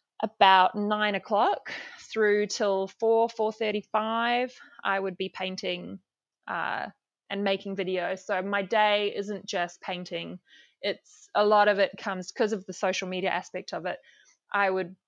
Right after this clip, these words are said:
break up my painting time with videoing, uh,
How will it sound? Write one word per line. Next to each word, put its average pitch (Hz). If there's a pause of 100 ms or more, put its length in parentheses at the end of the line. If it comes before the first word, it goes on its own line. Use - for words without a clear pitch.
(180)
break 214
up 220
my -
painting 214
time 185
with 185
videoing, 185 (540)
uh, -